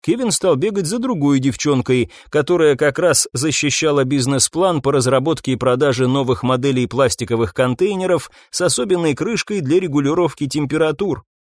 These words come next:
Неудивительно, что он пошел в политику. У него был особый талант приспособленца. Моррис считал, что человек выбирает одну позицию на этапе формирования своих взглядов лет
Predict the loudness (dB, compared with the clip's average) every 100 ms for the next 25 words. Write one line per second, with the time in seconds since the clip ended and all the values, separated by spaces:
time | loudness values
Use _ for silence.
0 | _ _ -6 -4 -2 -4 -4 -4 -2 -2
1 | -4 -2 -2 0 -2 -2 -4 0 0 0
2 | -4 -6 -8 -8 _ -2 0 0 0 0
3 | 0 0 0 0 -2 -2 0 0 2 0
4 | -2 -4 -4 -2 -2 0 0 0 -2 -4
5 | -8 -14 _ _ _ _ _ -2 0 0
6 | 0 0 -2 -2 0 0 -2 -10 -6 -4
7 | 0 0 2 0 0 0 2 2 0 -4
8 | -2 0 0 -2 0 0 0 -2 -4 -2
9 | -2 -2 -2 0 0 -2 0 0 2 2
10 | 2 0 0 -2 0 -2 -2 -8 -4 -4
11 | -2 -2 -4 -14 -20 _ -4 -4